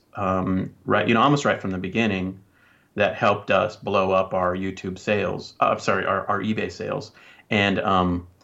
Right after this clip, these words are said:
you know, so that was clearly my role. And we, our daughter, uh, youngest daughter, Liberty,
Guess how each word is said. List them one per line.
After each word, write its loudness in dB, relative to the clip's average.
you 2
know, 4
so -4
that 4
was -4
clearly -4
my 0
role. -2
And 2
we, -2
our 0
daughter, 2
uh, -2
youngest -2
daughter, 0
Liberty, -2